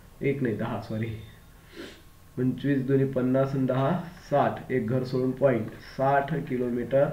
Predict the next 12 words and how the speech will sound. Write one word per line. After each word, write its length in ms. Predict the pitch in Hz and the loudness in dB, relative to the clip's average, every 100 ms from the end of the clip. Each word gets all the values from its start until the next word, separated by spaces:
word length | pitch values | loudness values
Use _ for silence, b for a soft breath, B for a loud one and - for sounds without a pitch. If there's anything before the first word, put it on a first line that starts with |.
| B B B B - | B B B B -14
प्रति 300 | - 110 123 | -8 -4 -4
तास. 460 | 120 - 120 113 - | -4 -2 -2 -2 -6
बरोबर 300 | 117 120 117 | -4 -2 0
उत्तर 380 | 117 110 - 120 | -2 -4 -4 -2
आहे 160 | 123 165 - - B B - - - - 110 | 0 -2 -4 -12 B B -20 -20 -20 -12 -6
बी 160 | 110 135 | 2 2
नंबरचं. 560 | 120 113 113 110 135 147 180 B B B B - | 2 0 -2 -2 0 0 0 B B B B -4
एका 280 | 135 135 165 | -2 6 6
रांगेतील 520 | 156 143 143 135 151 | 8 6 4 2 2
मधल्या 380 | 139 139 135 156 | 4 4 6 4
मुलाचा 380 | 139 139 131 143 | 6 6 6 4
क्रमांक 500 | 135 131 131 135 | 4 4 4 2